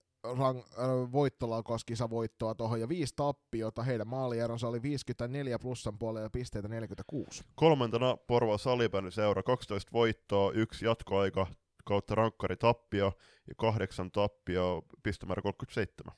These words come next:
Speaker 1: Joo, ja plus kolmekymmentäkahdeksan toi heidän maaliero, et sekin on vielä ihan hyvä. Ö, neljäntenä ehkä hieman yllättäen varsinkin meidän alkuperäisveikkailuihin tälle kaudelle, käydään niitä sit joukkueiden kesken vielä tarkemmin läpi, niin Eräviikingit,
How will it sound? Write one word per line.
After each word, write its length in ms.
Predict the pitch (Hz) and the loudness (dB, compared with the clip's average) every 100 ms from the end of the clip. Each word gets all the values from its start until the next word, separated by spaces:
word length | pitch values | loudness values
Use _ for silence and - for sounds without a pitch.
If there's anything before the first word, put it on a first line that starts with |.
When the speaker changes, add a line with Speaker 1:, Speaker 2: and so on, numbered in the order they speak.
| _ _ _ - | _ _ _ -10
Speaker 1:
Joo, 120 | 165 | -2
ja 100 | 151 | -2
plus 240 | - 170 147 | 0 -2 2
kolmekymmentäkahdeksan 720 | 180 151 135 185 165 - 104 | 2 2 0 0 0 -2 -4
toi 140 | 107 | -4
heidän 200 | 120 117 | -2 -4
maaliero, 480 | 120 123 113 104 104 | -4 -4 -4 -6 -6
et 80 | 107 | -6
sekin 260 | 123 123 110 | -6 -4 -4
on 80 | |
vielä 220 | 101 110 113 | -2 -4 -4
ihan 200 | 123 131 | -2 0
hyvä. 220 | 131 - _ _ 104 | 0 -4 _ _ -8
Ö, 160 | 135 | -4
neljäntenä 640 | 165 226 196 139 147 143 131 113 | -2 0 0 0 0 -2 -4 -6
ehkä 280 | 180 160 127 | -4 -2 0
hieman 280 | 160 170 185 | 0 2 2
yllättäen 440 | 180 143 - 139 | 2 2 0 2
varsinkin 300 | 143 131 139 | 2 2 0
meidän 220 | 147 143 | 2 2
alkuperäisveikkailuihin 1200 | 151 143 131 120 120 117 131 123 - 117 107 110 107 | 4 2 0 -2 -2 -2 -2 -2 -2 -2 -2 -4 -4
tälle 220 | 117 110 | -6 -6
kaudelle, 300 | - 107 104 104 | -6 -6 -6 -6
käydään 280 | 117 110 110 | -4 -2 -4
niitä 200 | 113 110 | -4 -6
sit 100 | - | -2
joukkueiden 500 | 117 - 113 104 90 - - _ _ | -2 -2 -6 -6 -10 -16 -20 _ _
kesken 380 | 135 135 - 117 | -2 -2 -2 -4
vielä 160 | 120 117 | -2 -2
tarkemmin 480 | 135 120 117 107 113 | 0 0 -4 -6 -6
läpi, 260 | 113 113 | -4 -6
niin 120 | 110 - - | -8 -12 -6
Eräviikingit, 840 | 156 127 151 156 123 120 113 - | -2 0 0 -2 -2 -6 -10 -12